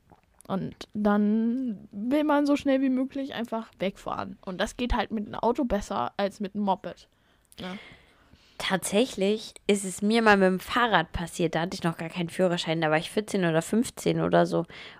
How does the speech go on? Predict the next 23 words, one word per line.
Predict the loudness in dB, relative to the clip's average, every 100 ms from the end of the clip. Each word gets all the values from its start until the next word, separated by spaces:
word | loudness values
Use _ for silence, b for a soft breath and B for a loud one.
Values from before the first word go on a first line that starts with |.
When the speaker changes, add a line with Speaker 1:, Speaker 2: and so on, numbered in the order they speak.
| _
Speaker 2:
Und, | 2 2 0 -8 4
äh, | 6 8
ich | 8
saß | 6 6
mit | 4
einem | 2
Kumpel | 4 4 6 6
mitten | 6 6 2 0 -8
in | -4 -2 0
der | 0
Innenstadt. | -2 -4 -4 0 0 0 -8 -20 _ _ -20 _ _ _ _
Und | 0 0 0 -2 -6 -14 -10
da | -6
Speaker 1:
Mhm. | 6
Speaker 2:
kamen | 8 8 6
zwei | 2 0
Typen | 0 -4 -2 -2 -4 _ _ _ _ _ _ _ _ _ _ B B B B B -2
und | 10
wollten | 10 10
unsere | 6 4
Handys | 6 6 6 2
klauen. | 0 4 4 4 0 -10 _ _ _ _ _ _ _ _ _ -2
Speaker 1:
Oh, | 2 2 0